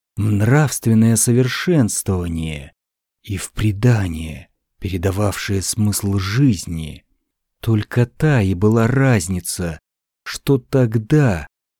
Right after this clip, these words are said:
всё это было принято бессознательно. Теперь же я знал,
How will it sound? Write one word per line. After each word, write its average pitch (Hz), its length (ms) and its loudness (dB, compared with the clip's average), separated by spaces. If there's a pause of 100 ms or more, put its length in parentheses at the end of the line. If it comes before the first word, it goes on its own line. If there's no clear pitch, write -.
всё 131 300 2
это 120 180 4
было 123 340 4
принято 127 640 2
бессознательно. 104 1600 -2 (440)
Теперь 95 380 -4
же 85 220 -2
я 95 140 0
знал, 101 540 2